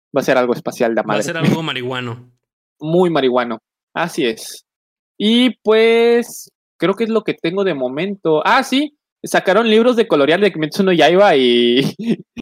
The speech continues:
Speaker 1: ya, ya vendieron más de un millón de copias de libros de coro-, de libros de colorear, güey. Que de
Speaker 2: De
Speaker 1: hecho me quiero
Speaker 2: colorear.
Speaker 1: comp-,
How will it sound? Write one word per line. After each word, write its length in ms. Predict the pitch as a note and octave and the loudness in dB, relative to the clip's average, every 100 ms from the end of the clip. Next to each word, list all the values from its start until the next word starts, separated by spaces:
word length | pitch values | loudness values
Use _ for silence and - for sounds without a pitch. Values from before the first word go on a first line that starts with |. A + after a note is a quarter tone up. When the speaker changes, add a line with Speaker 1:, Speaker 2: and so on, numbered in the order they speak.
| - - | -16 -2
Speaker 1:
ya, 600 | D#3+ D#3 D#3+ D#3+ D3+ C#3 | 4 4 4 4 2 0
ya 260 | D3+ D3+ C#3+ | 0 2 2
vendieron 420 | D#3+ D#3 D3 C#3+ | 2 2 0 0
más 200 | C#3+ C3+ | -2 -2
de 60 | C#3+ | 0
un 120 | C#3 | 0
millón 380 | C#3+ C#3 B2+ C3 | 0 0 0 0
de 120 | A#2+ | -2
copias 580 | - A2+ B2 C3+ - - _ _ _ _ _ _ - | -2 -2 -2 -4 -8 -20 _ _ _ _ _ _ -6
de 120 | C3 | -2
libros 240 | C#3 D3+ | 0 0
de 100 | D3+ D3+ | 0 -2
coro-, 300 | C3+ B2 A2 | 0 -2 -4
de 180 | C#3+ C3 | -4 -2
libros 360 | B2+ C#3 C#3 B2+ | 0 2 2 0
de 140 | A#2+ - | -2 -2
colorear, 460 | C3 A2 A#2+ A2+ | -2 0 0 -2
güey. 140 | G#2+ - _ _ _ _ _ _ _ | -6 -12 _ _ _ _ _ _ _
Que 80 | - | -2
de 60 | F3+ | 0
Speaker 2:
De 40 | G3+ | 0
Speaker 1:
hecho 80 | |
me 80 | A#3+ | 0
quiero 180 | - F3+ | 0 0
Speaker 2:
colorear. 260 | G#3 D#3+ | 0 -4
Speaker 1:
comp-, 80 | - | -12